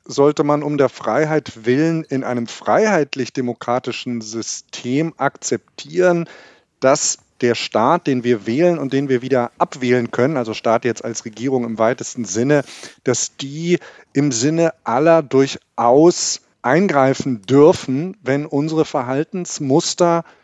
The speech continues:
nicht dem entsprechen, was für die Allgemeinheit gut ist oder für die Zukunft gut ist. Und es ist halt schade, dass man diese Rolle des Staates, die eine sehr wichtige ist,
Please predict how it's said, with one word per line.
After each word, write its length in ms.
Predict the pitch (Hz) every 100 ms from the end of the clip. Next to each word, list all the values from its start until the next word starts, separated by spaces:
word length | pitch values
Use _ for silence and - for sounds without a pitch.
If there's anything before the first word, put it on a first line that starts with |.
| _
nicht 340 | 127 147 - -
dem 220 | 143 170
entsprechen, 560 | 156 - 135 139 165 143
was 180 | 135
für 140 | - 143
die 100 | 139
Allgemeinheit 640 | 135 131 117 135 156 160
gut 220 | 165 165
ist 140 | 170 -
oder 220 | 151 147
für 160 | - 147
die 140 | 156
Zukunft 540 | - - 165 117 - -
gut 260 | 123 120
ist. 220 | - 110
Und 160 | - 127
es 80 | 147
ist 140 | 180
halt 160 | 170 -
schade, 520 | - 147 196 202 113 - - _
dass 180 | 139 -
man 160 | 147
diese 200 | 131 170
Rolle 340 | 165 120 135 175
des 140 | 160
Staates, 480 | - 131 151 175 -
die 120 | 156
eine 200 | 147 143
sehr 180 | 135 127
wichtige 420 | 156 - 196 143
ist, 360 | 135 160 -